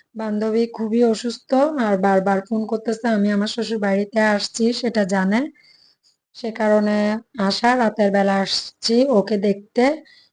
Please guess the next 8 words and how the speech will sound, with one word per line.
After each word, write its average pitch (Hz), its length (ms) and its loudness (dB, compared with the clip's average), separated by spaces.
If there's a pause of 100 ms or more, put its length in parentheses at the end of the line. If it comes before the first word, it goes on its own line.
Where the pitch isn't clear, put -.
(260)
এদিকে 220 420 -4
আমার 226 220 4
বান্ধবীরাও 220 480 4 (100)
একটা 220 180 -2 (120)
টিয়া 202 300 2
পাখি 202 260 -2 (100)
আছে, 226 160 -2 (140)
মাশাআল্লাহ 214 540 2